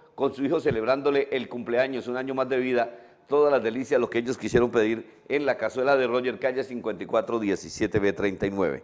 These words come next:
Esta noticia, en municipio de Jordán, ¿se acuerdan que eso queda abajo en el cañón del Chicamocha? Y la gente tenía antes que, para sacar un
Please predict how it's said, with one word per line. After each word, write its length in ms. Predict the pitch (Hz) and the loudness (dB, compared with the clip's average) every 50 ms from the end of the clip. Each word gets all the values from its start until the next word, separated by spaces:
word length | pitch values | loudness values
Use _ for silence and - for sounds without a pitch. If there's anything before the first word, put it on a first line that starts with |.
| - - - - - - - _ _ - | -12 -20 -20 -20 -20 -20 -20 _ _ -2
Esta 240 | - 139 151 - 208 | 4 8 10 10 10
noticia, 500 | 202 - - 160 135 - - 87 73 - - - _ _ _ _ _ _ _ - - - _ _ _ - | 10 8 4 4 2 2 2 0 0 -2 -6 -20 _ _ _ _ _ _ _ -20 -20 -20 _ _ _ 4
en 320 | - 165 170 165 165 - - - - - - | 6 6 6 6 2 -6 -10 -16 -20 -12 -4
municipio 520 | 156 165 170 160 147 208 185 202 214 214 208 | 0 0 0 0 0 -6 -6 0 2 2 4
de 80 | 190 | 4
Jordán, 580 | - - 135 123 117 131 131 123 110 107 - - - - _ _ _ _ _ _ | 4 4 4 4 4 4 2 2 0 -4 -10 -16 -20 -20 _ _ _ _ _ _
¿se 100 | - 101 | -6 -4
acuerdan 280 | 101 131 139 147 160 139 | 0 0 2 2 2 2
que 60 | 139 | 0
eso 160 | 151 135 - | -4 -4 -2
queda 200 | - 147 135 151 | 0 2 2 2
abajo 500 | 147 143 143 151 165 151 143 - 165 147 | 2 0 4 8 8 8 8 6 0 -2
en 80 | 143 135 | -2 -2
el 180 | 123 113 101 | -2 -4 -6
cañón 320 | - - 117 107 120 135 135 | -4 -4 -4 -2 -2 -2 -2
del 140 | 143 139 131 | -2 -2 -2
Chicamocha? 580 | - - 139 131 131 135 123 - - 110 - - - - _ _ _ _ _ _ _ | -2 -2 -2 0 0 0 -2 -2 -4 -8 -8 -8 -18 -20 _ _ _ _ _ _ _
Y 120 | - 131 139 | -4 0 4
la 140 | 139 131 | 4 4
gente 200 | 147 156 - 180 | 4 2 0 0
tenía 300 | - 165 139 139 151 156 | 0 0 -2 -2 -2 -2
antes 260 | 160 160 170 180 175 - | -2 0 -2 -2 -2 0
que, 480 | 175 175 170 170 170 - - - - _ _ _ _ _ _ _ _ _ _ _ _ - | 0 2 2 2 0 -2 -6 -18 -20 _ _ _ _ _ _ _ _ _ _ _ _ -2
para 200 | 139 135 139 120 | 0 2 4 4
sacar 300 | 143 143 - 170 185 202 | 2 2 4 4 4 4
un 180 | 208 196 - | 4 0 -6